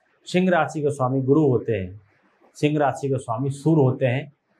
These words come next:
जो स्वामी हैं राशि के, सिंह राशि के सूर्य होते हैं।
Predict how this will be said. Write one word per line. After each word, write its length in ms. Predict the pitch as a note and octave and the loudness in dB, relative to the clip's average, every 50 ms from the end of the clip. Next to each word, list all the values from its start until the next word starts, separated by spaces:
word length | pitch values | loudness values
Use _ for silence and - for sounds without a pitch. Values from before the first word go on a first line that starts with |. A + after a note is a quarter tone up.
| _ _ _ _ _ _ - | _ _ _ _ _ _ -2
जो 100 | A2+ A2 | -2 -2
स्वामी 440 | G#2+ - - A2 G#2 A#2 C3 C3+ B2 | -2 0 2 2 2 4 2 2 2
हैं 220 | B2+ C#3 D3 C#3+ | 2 0 -2 -6
राशि 420 | - - A#2 A2 G#2 - - B2 A#2+ | -8 -4 -2 -2 -2 -2 -6 -8 -4
के, 120 | B2 A2+ | -4 -6
सिंह 400 | - - - - - B2 A2+ A2 | -6 -6 -18 -6 -4 -2 -2 0
राशि 340 | A2 A2 G#2 - - A#2 A2+ | 0 0 -2 -2 -4 -8 -4
के 100 | C3+ C#3 | -4 -4
सूर्य 280 | C#3 - - D#3+ C#3+ | -4 -2 0 4 4
होते 240 | - - A3+ - C3 | 4 4 2 0 -4
हैं। 200 | B2 C3 C#3+ - | -4 -4 -6 -10